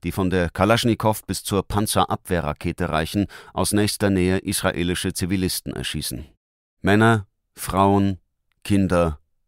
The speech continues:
und Babys. Einerseits erscheint das Töten wahllos,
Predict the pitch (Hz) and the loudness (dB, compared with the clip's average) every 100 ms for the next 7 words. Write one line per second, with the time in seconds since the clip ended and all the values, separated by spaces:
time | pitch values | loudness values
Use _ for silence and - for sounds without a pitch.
0 | _ _ _ _ - 87 98 82 - - | _ _ _ _ -6 -4 -2 -4 -6 -12
1 | - _ _ _ _ _ _ _ _ _ | -12 _ _ _ _ _ _ _ _ _
2 | _ - - - _ - 120 127 123 117 | _ -20 -20 -20 _ 2 6 6 6 4
3 | - 113 - 113 107 101 - 113 - 101 | 0 -2 0 0 0 -2 0 0 2 2
4 | 95 107 113 98 92 92 | 4 4 4 0 -2 -2